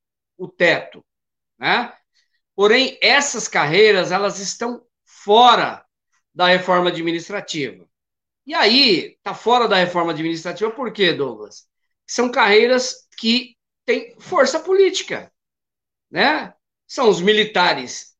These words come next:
que têm as armas e que são os juízes que têm a careta e a toga aí e que têm um, uma, um tráfico de influ-, influência muito grande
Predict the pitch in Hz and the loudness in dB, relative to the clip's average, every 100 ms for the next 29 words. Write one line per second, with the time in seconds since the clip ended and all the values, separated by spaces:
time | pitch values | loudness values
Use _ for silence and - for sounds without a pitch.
0 | _ 208 - 170 190 202 247 320 339 349 | _ -10 -4 0 0 2 2 2 0 -6
1 | - - _ _ _ _ 269 302 285 - | -10 -18 _ _ _ _ -12 -8 -6 -2
2 | 254 247 269 233 226 254 262 - 277 - | -4 -2 -2 0 0 0 -6 -10 -12 -4
3 | 277 285 269 202 190 233 240 175 - 180 | -2 -2 0 2 4 2 2 -4 0 4
4 | 175 143 135 170 269 202 - _ _ _ | 4 2 -2 -4 -6 -8 -12 _ _ _
5 | _ _ 214 262 - 226 262 262 - 196 | _ _ -10 -8 0 0 2 -4 -8 -8
6 | 190 185 156 160 147 185 226 - 170 160 | -2 -2 -2 -8 -4 0 0 0 -8 -10
7 | - 175 165 165 175 156 185 269 - 139 | -8 -6 -4 -4 -6 -2 0 0 -4 -14
8 | 120 _ _ _ _ 180 233 277 196 226 | -20 _ _ _ _ -2 -2 0 2 2
9 | 285 254 139 110 | 4 0 -2 -12